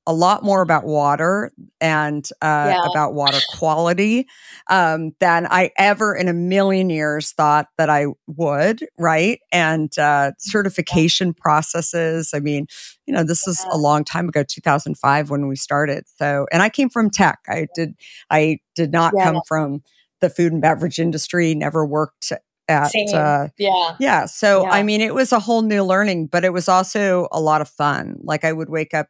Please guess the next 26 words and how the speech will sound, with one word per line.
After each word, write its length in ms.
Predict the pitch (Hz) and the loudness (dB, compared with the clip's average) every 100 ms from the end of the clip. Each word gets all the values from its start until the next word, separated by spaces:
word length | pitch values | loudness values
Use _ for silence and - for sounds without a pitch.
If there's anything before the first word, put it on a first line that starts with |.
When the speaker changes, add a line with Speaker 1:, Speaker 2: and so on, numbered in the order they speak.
| - | -6
Speaker 1:
every 240 | 160 185 | -4 -4
Speaker 2:
Yeah. 60 | - - | -6 -10
Speaker 1:
single 200 | 143 143 | -10 -2
day 440 | 208 220 202 180 | 2 4 4 0
and, 180 | 151 147 - - - - - - _ _ | -2 -6 -14 -20 -20 -20 -20 -20 _ _
you 100 | 202 | 0
know, 100 | 165 | 0
super 460 | - - 233 202 | 0 -2 -2 -2
passionate 760 | 185 175 156 - 170 151 147 - - | 0 2 2 0 -2 -2 -4 -8 -6
about 320 | 160 156 143 | 0 0 2
learning, 680 | 160 156 151 143 139 147 - | 0 0 0 -2 -4 -4 -2
but 340 | 175 160 151 - - | 2 2 2 -2 -2
there 160 | 170 | 0
were 140 | 160 160 | 0 0
definitely 500 | 165 165 160 139 160 | 0 0 -4 -4 -2
hard 320 | 156 151 143 | 0 0 0
days 500 | 156 151 143 139 - | 2 4 2 0 -2
where, 440 | 156 151 147 143 - _ - | 0 2 0 -2 -8 _ -4
you 120 | 156 | 0
know, 140 | 151 | 2
I 120 | 151 147 | 2 2
always 320 | 151 143 - _ | 2 -2 -6 _
talk 260 | - 156 - | 0 0 0
about 220 | 143 143 | -2 -2
it 100 | 143 | 0
as, 380 | 143 139 135 | 0 0 -2